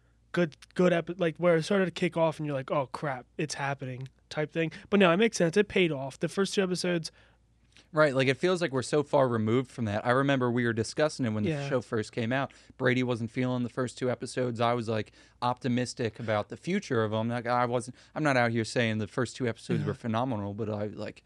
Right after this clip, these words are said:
Speaker 1: I mean, I was
Speaker 2: there was
Speaker 1: optimistic,
Speaker 2: enough,
Speaker 1: like
Speaker 2: they tease enough to, like, make you,
Speaker 1: I
Speaker 2: you know.
Speaker 1: trust the, you know, I trust the M C U
Speaker 2: Yeah,
Speaker 1: vision
Speaker 2: for
Speaker 1: that I
Speaker 2: sure.
Speaker 1: knew it wasn't just gonna be that the whole time.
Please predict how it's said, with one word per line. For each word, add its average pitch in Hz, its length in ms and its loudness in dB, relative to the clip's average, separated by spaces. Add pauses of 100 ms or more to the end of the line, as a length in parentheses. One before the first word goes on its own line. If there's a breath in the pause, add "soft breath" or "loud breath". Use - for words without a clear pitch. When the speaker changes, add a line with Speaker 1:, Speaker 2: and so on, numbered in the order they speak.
(100)
Speaker 1:
I 262 80 4
mean, 262 140 6
I 269 80 8
was 320 120 6
Speaker 2:
there 247 100 10
was - 140 8
Speaker 1:
optimistic, 131 280 8
Speaker 2:
enough, 143 120 6
Speaker 1:
like 170 160 2
Speaker 2:
they 135 140 4
tease 160 460 -6
enough 127 600 0 (300)
to, 127 160 2
like, 104 400 0
make 117 300 -2
you, 113 80 -2
Speaker 1:
I - 60 6
Speaker 2:
you 277 60 6
know. - 40 -4
Speaker 1:
trust 226 380 4
the, 196 300 0 (200)
you 190 120 2
know, 160 140 0
I 175 100 2
trust 180 320 0
the 165 120 -2
M 160 100 -2
C 165 140 -4
U 170 80 2
Speaker 2:
Yeah, - 80 -2
Speaker 1:
vision 151 280 -2
Speaker 2:
for 151 40 -4
Speaker 1:
that 165 100 0
I 175 100 6
Speaker 2:
sure. 185 100 4
Speaker 1:
knew 247 200 8
it 220 120 4
wasn't 185 340 2
just 180 180 -2
gonna 160 220 -2
be 160 240 -4
that 151 320 -2
the 139 100 -10
whole 131 180 -8
time. 131 380 -12